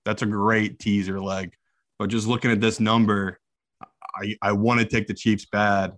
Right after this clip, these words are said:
I know two really smart guys who are all in on this Bills team. They love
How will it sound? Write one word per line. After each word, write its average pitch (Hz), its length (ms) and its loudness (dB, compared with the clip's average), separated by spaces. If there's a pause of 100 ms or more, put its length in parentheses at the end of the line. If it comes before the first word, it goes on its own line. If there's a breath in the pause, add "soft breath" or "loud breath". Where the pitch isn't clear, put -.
(140)
I 101 80 -4
know 107 420 2
two 165 280 4
really 120 260 6
smart 113 380 0
guys 101 460 0
who 101 460 -4
are 101 160 -2
all 113 220 2
in 107 80 0
on 98 100 0
this 98 140 -6
Bills 101 320 -4
team. - 200 -8
They 104 140 -4
love 98 400 -2